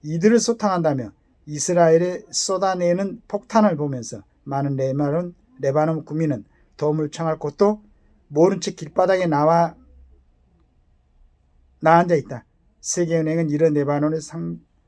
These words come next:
상태를 정치 기득권이 일반 국민을 해친 의도적, 의도적 침체라고 표현한다. 얼마나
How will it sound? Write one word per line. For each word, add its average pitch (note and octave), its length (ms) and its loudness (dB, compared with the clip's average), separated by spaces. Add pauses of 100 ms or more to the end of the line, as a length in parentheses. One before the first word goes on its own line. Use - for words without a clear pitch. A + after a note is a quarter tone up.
(200)
상태를 G3 580 0 (300)
정치 E3 580 -4 (120)
기득권이 E3 600 0 (160)
일반 D3 380 -2
국민을 D#3 380 -4
해친 E3 360 -4 (300)
의도적, F#3+ 680 2 (720)
의도적 F3 640 0
침체라고 G3 640 -8
표현한다. - 440 -18 (1300)
얼마나 G#2 340 -16